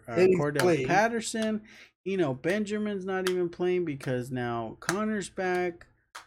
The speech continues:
Speaker 1: Hines and Jackson, that's a toss-up, so you don't know who's gonna play if Jonathan
Speaker 2: He's a,
Speaker 1: Taylor's not
Speaker 2: he's gonna
Speaker 1: back.
Speaker 2: have to trade somebody.
Speaker 1: Yeah, so I think your safest bet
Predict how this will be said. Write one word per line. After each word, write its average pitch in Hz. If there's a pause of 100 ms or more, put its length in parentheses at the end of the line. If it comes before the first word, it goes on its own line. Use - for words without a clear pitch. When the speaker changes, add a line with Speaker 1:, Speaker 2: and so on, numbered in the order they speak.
(600)
Speaker 1:
Hines 208
and 175
Jackson, 175
that's 185
a 165
toss-up, 135
so 127
you 143
don't 165
know 160
who's 147
gonna 123
play 110 (160)
if 254
Jonathan 143
Speaker 2:
He's 277
a, -
Speaker 1:
Taylor's 165
not 139
Speaker 2:
he's -
gonna 175
Speaker 1:
back. -
Speaker 2:
have 240
to 185
trade 214 (100)
somebody. 131 (420)
Speaker 1:
Yeah, 151 (360)
so 170 (240)
I 151
think 226
your 170
safest 247
bet 143